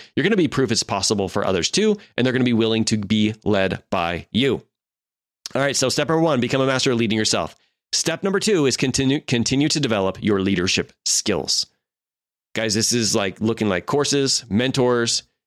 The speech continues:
YouTube channels, hint, hint, um, you know, videos, podcasts,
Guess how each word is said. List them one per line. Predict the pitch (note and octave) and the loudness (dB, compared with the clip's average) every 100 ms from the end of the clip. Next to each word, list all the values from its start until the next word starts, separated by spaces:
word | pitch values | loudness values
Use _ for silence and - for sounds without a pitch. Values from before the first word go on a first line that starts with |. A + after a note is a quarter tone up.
| _ _ C3 | _ _ -2
YouTube | C#3+ D3+ | -2 0
channels, | D3+ C#3+ C#3 C3 | 0 0 2 0
hint, | - C3 C#3 | 0 0 0
hint, | C3 C3 - _ _ - | 0 0 -4 _ _ -4
um, | G#2+ G#2 A2 G2+ _ - | -2 0 -2 -6 _ -2
you | A#2 | 0
know, | G#2+ - - | 0 -2 -4
videos, | A2 D#3 D#3 C#3+ C3+ B2+ - - | -2 0 2 2 2 0 -4 -6
podcasts, | - C#3+ D3 - B2+ B2+ - | -2 -2 -2 -4 -4 -4 -4